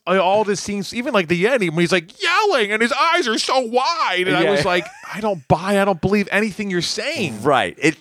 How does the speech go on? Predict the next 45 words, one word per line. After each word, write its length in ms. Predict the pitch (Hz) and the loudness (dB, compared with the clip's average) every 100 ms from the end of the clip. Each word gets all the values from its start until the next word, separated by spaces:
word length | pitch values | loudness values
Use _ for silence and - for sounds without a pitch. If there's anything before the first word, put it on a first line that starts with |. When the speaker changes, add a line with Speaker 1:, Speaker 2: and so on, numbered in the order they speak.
| - | -8
Speaker 2:
it, 540 | 151 - - - 143 | -8 -8 -18 -20 -12
his 320 | 147 165 214 | -2 0 0
characters 1300 | - - 170 160 175 - - 175 175 190 226 226 - - _ - - - | -4 -4 0 2 0 -4 0 2 2 -2 -4 -4 -4 -8 _ -20 -20 -8
are 240 | 131 135 135 | -2 2 2
a 80 | |
little, 1300 | 127 123 131 135 139 147 156 151 147 143 143 139 113 _ - | 0 -4 -8 -8 0 2 4 4 4 4 2 0 -6 _ -12
it's, 240 | 143 - 151 143 143 - | -8 -8 -8 -10 -10 -10
I 140 | 143 151 | -2 -2
can 160 | 160 | -2
see 160 | 135 160 | -6 -4
why 140 | 147 | 0
you 100 | 127 120 | 0 0
say 220 | 135 117 | 0 0
that, 260 | 95 82 | 0 -6
because 380 | 107 110 120 101 | -8 -2 -2 -2
it's 220 | 104 - | -6 -4
like, 360 | 117 104 98 - | 0 0 0 -12
it's 180 | - 110 | -14 -4
like, 200 | 117 98 - | -4 -4 0
oh, 240 | 127 104 | 2 2
it's 100 | 85 | -4
so 220 | - 120 117 | -4 0 0
over 140 | 90 | -2
the 80 | 78 | -10
top. 420 | 92 98 123 139 | -12 -4 0 0
Speaker 1:
It's 160 | 139 - | -2 -4
just, 280 | 139 - - | -6 -6 -6
I'm 180 | 123 127 | -4 0
just 220 | 120 - | 0 0
like, 220 | 110 101 _ | -2 -2 _
you 120 | 120 104 | -12 -8
know, 260 | 90 85 - | -8 -10 -14
it's 160 | - 113 | -12 -2
like, 300 | 117 101 - _ _ _ - | -2 -2 -10 _ _ _ -8
it's 160 | 123 | -2
like, 220 | 139 131 - - - | 0 0 -4 -12 -2
you 100 | 147 | 2
know, 160 | 107 | 2
moly, 320 | 101 104 101 | 2 0 0
moly, 320 | 101 101 101 98 | 0 2 2 2
moly, 300 | 101 98 98 | 2 2 2
moly. 340 | 98 98 101 | 2 0 -2
It's 140 | 82 - | -6 -6
like 80 | |
Speaker 2:
<laughs> 240 | 147 - | -8 -8